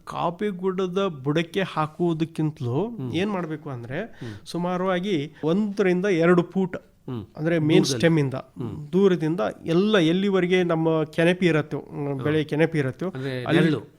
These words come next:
Speaker 1: ನೆರಳು ಇರತ್ತೋ,
Speaker 2: ಹ್ಮ್.
Speaker 1: ಅಲ್ಲಿವರೆಗೆ ಸಹ ನೀವು ತುಂಬಾ ಬ್ರಾಡ್ಕಾಸ್ಟ್ ಮಾಡ್ಬೇಕಾಗತ್ತೆ,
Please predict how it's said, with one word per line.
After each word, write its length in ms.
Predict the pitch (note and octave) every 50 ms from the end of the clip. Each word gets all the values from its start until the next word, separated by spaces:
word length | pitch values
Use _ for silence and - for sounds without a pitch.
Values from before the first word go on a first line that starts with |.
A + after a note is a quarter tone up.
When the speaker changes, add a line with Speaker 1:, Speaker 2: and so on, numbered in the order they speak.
| _ -
Speaker 1:
ನೆರಳು 300 | C#3+ D3 D#3+ E3+ F3+ F3+
ಇರತ್ತೋ, 320 | E3 C#3 C3+ - - F#3
Speaker 2:
ಹ್ಮ್. 280 | G#3 - - - B2+ G#2+ - -
Speaker 1:
ಅಲ್ಲಿವರೆಗೆ 720 | - E3 G#3 A3+ A#3+ A#3+ B3+ B3 A#3 G#3 F#3+ F#3+ F#3+ G3
ಸಹ 220 | F#3 - F#3+ G3
ನೀವು 340 | A3+ A3+ F3+ F3 F#3 A3+ B3+ - - _ _ _ _
ತುಂಬಾ 240 | - E3+ F3+ F#3+ F#3
ಬ್ರಾಡ್ಕಾಸ್ಟ್ 600 | D3+ - E3 D3+ D#3 D#3 D#3 - F3 D3 - -
ಮಾಡ್ಬೇಕಾಗತ್ತೆ, 680 | D3+ C3+ B2+ B2 A#2+ - C3 A#2 B2+ A#2 _ - -